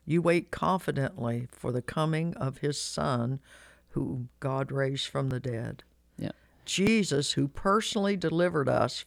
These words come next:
Speaker 1: from the wrath to come. And
Speaker 2: Yeah.
Speaker 1: that's what a lot of people who believe in the premillennial second coming of Christ
Speaker 2: Hmm.
Speaker 1: believe that he comes before the tribulation happens to deliver us from the wrath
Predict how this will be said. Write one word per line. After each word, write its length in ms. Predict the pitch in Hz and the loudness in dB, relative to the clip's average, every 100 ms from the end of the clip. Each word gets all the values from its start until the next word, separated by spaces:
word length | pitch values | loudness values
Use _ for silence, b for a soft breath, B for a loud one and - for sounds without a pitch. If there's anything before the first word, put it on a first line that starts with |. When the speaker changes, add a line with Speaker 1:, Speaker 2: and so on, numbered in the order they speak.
| _ | _
Speaker 1:
from 320 | - 139 135 | -2 0 2
the 100 | 127 | 0
wrath 480 | 123 135 135 - - | 2 4 4 0 -6
to 100 | 127 | -6
come. 380 | 131 117 - - _ b b b b b b - | -4 -6 -8 -12 _ b b b b b b 0
And 100 | 147 | 6
Speaker 2:
Yeah. 80 | |
Speaker 1:
that's 240 | 175 196 180 | 6 4 2
what 200 | 165 - | 4 4
a 60 | 151 | 4
lot 220 | 156 175 | 4 4
of 60 | 180 | 2
people 300 | 185 170 147 | 0 -2 -2
who 140 | 156 | 0
believe 420 | 147 139 143 143 | 0 0 2 2
in 160 | 135 131 | 0 0
the 100 | 123 | -4
premillennial 800 | - 160 156 143 147 143 139 135 | -2 0 0 0 0 0 -2 -4
second 380 | - 131 147 156 | -6 -6 -6 -4
coming 300 | 147 131 131 | -2 -2 -4
of 140 | - | -8
Christ 600 | - 135 131 143 - - B B B | -6 -4 -2 -4 -8 -14 B B B
Speaker 2:
Hmm. 140 | 110 95 - | -10 -10 -4
Speaker 1:
believe 380 | 147 151 151 143 | 0 2 2 2
that 140 | 139 | 0
he 140 | 151 151 | 0 -4
comes 500 | - 151 139 135 - | -2 -2 -2 -4 -4
before 500 | - 135 - 151 151 | -2 -2 2 2 4
the 120 | 143 | 2
tribulation 760 | - 151 151 139 135 - 127 | 0 -2 0 0 -2 -4 -6
happens 540 | 123 131 135 131 127 - B B - | -4 -4 -4 -4 -6 -10 B B -8
to 140 | - | -6
deliver 500 | 131 143 156 160 135 | -2 2 4 4 2
us 160 | 131 - | 0 -2
from 240 | - 131 | -4 -2
the 60 | 127 | -2
wrath 500 | 135 127 107 - | -2 0 -2 -6